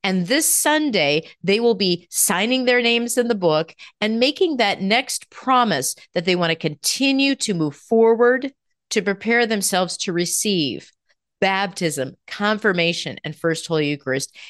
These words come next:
It's just powerful. And I think we have an opportunity, we're invited to go outside of your own Lenten journey,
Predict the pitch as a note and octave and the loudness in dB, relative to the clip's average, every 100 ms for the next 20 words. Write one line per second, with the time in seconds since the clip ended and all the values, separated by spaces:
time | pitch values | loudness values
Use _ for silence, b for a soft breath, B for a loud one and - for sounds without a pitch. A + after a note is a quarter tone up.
0 | B A#3 A#3 G3 F3+ B3+ C#4+ C#4+ - - | B -4 -4 -6 0 2 2 0 -4 -8
1 | - _ _ _ - _ F#3+ G3+ F#3 E3 | -12 _ _ _ -20 _ -2 0 0 0
2 | C3+ F2 - B B - G#3+ G#3 G3+ - | -6 -8 -12 B B -4 -2 0 -2 0
3 | B3 A#3+ - _ _ _ _ _ _ G#3 | 0 0 -6 _ _ _ _ _ _ -4
4 | A3 G#3+ G#3+ - _ _ _ - A3+ B3+ | 0 0 -2 -4 _ _ _ -10 -4 -2
5 | B3+ A3 G3+ G3 F#3+ - - C4 C4 B3+ | 0 0 0 0 -4 -4 -4 0 0 2
6 | B3+ A3 F3+ - F3+ D#3 F3+ G3+ A3+ A#3+ | 0 0 0 0 -2 -2 0 2 2 2
7 | B3 A#3+ B B _ - A3+ F3+ G#3+ G#3 | 2 0 B B _ -2 0 2 4 4
8 | F#3 - - B3+ C#4+ G3 G#3+ D4 D4+ C4+ | 2 -2 0 2 2 2 2 4 2 2
9 | B3+ C4+ C4+ A3+ G#3+ A#3+ A#3 D#3 C#3+ | 0 0 -2 -2 2 2 4 0 -2